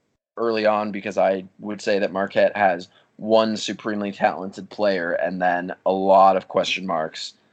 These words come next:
um, down the roster to where, um, you would take Marcus Howard over any other player in this game by a wide margin, but you would probably top to bottom prefer Purdue's roster. So I'm very interested to see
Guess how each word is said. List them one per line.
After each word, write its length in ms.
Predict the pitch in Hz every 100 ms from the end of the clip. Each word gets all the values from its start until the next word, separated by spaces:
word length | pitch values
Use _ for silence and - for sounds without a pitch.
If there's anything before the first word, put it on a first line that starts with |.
| _ _
um, 240 | - 85 90
down 260 | 98 95
the 80 | 92
roster 480 | 95 95 92 - 90
to 140 | -
where, 440 | 101 95 90 87 87 _ _ _ _ -
um, 360 | 87 82 95
you 180 | 95 101
would 160 | 95 90
take 240 | 110 104
Marcus 300 | 104 101 -
Howard 280 | 135 147 151
over 240 | 113 113
any 160 | 110 104
other 160 | 98
player 280 | 95 110 101
in 80 | 95
this 160 | 92 -
game 300 | 104 113 110
by 180 | 101 98
a 140 | 92
wide 400 | 95 104 98 98
margin, 500 | 95 95 107 127 131
but 200 | 101 87
you 120 | 95
would 160 | 92 87
probably 760 | - 104 95 87 95 87 82 - _ _
top 240 | - 104 -
to 80 |
bottom 340 | 92 87 85 98
prefer 280 | 101 104 95
Purdue's 380 | - 92 90 104
roster. 340 | 120 127 85
So 140 | - 87
I'm 100 | 95
very 320 | 104 101 95
interested 480 | 101 104 107 - 92
to 60 | 98
see 520 | - 95 92 90